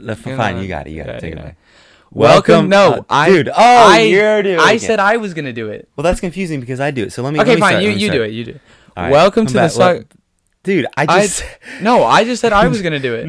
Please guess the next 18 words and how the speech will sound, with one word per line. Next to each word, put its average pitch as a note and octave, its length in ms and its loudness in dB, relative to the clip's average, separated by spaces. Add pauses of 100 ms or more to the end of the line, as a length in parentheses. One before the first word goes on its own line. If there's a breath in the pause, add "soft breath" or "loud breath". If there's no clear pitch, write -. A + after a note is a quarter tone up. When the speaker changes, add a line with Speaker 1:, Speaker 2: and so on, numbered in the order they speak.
(120)
Speaker 1:
<laughs> - 40 -6
No, C#3+ 320 2
no, D3+ 180 -2
you G3+ 140 -2
didn't. G3+ 240 -2
Speaker 2:
Yeah, A3 260 2
Speaker 1:
I, B2+ 100 -2
I - 100 0
Speaker 2:
dude, C4 100 2
<laughs> - 260 -6
what? C4 260 -2
Speaker 1:
What? - 360 -10 (380 soft breath)
Speaker 2:
Fine, D#3+ 300 -2
you F3 120 -8
just D#3+ 220 -14
do B2 100 -8
it. G2+ 180 -10 (480)
Speaker 1:
Okay. E2 320 -18